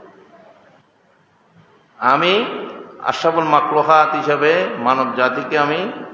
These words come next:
সম্মান করেছি, সে এখন আল্লাহর কাছে, আমি সেটাকেই সম্মান করেছি।" সুবহানাল্লাহ বলেন।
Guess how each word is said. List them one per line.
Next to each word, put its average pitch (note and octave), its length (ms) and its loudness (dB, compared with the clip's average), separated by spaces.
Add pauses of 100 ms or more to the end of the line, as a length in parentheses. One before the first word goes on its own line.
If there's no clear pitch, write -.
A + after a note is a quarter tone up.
(200)
সম্মান B2 380 -2
করেছি, G2+ 420 -6 (3500)
সে D3+ 200 0
এখন E3+ 180 2
আল্লাহর D#3 320 4
কাছে, D3+ 360 -2 (880)
আমি F3 560 -2 (140)
সেটাকেই F3 560 0
সম্মান E3 340 0
করেছি।" A#2+ 500 -2 (500)
সুবহানাল্লাহ B2+ 460 0
বলেন। F#2+ 340 -4